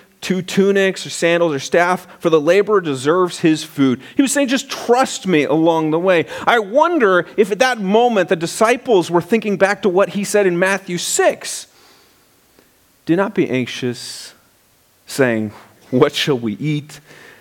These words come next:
What shall we drink? What shall we wear?' For the Gentiles seek after all these things, and your heavenly Father knows you need them all. But seek first the kingdom of God and his righteousness, and all these things will be added." See, Jesus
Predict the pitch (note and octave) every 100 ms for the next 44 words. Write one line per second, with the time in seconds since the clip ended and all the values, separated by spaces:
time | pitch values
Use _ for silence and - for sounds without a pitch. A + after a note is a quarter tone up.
0 | _ _ A#2+ - C#3 A2 G#2+ A2 A#2+ C#3
1 | D3 - - - _ _ C3 - - G#2+
2 | G#2 G2 C3 C#3+ D#3 - _ _ _ _
3 | _ _ _ _ A#2 A#2+ A#2+ D3 - C3+
4 | A2+ - C#3 B2+ D3 - C#3 D3+ F#3+ C#3
5 | G#2+ - G#2+ G2 G2 A2+ B2 - G#3 B2
6 | G2+ D2+ G2+ G#2 C#3 C3+ A#2 B2 B2+ D3
7 | - - - B2+ - - - - _ _
8 | _ - - G3+ - E3+ F#3 - - D#3
9 | D3 B2 A#2 D3+ D#3 G#2 A2 - D3+ A#2+
10 | B2 D3 - - G#2+ F#2+ - - _ _
11 | A#2 B2 C4+ G#3+ C3 - B2 A#2 - A2
12 | A2+ - - C#4+ C4+ - E2 - _ _
13 | _ _ _ _ _ _ _ - - G#3
14 | E3+ A3+ A#3 -